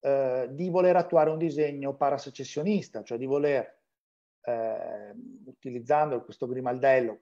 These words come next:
in realtà è una norma della Costituzione, ma viene vista come un grimaldello, eh, rompere quella, eh, rompere l'unità d'Italia, rompere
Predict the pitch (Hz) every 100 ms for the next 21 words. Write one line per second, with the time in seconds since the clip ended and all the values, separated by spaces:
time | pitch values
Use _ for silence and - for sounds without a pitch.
0 | _ - 127 127 139 131 123 123 123 117
1 | 123 135 135 170 131 135 135 147 143 139
2 | 127 151 226 156 123 127 - _ _ _
3 | _ _ - 147 139 - 202 240 285 -
4 | 165 143 - 165 151 151 143 131 123 -
5 | 135 127 120 117 113 110 110 139 214 190
6 | 156 151 160 156 - 139 139 147 190 202
7 | - 143 135 - _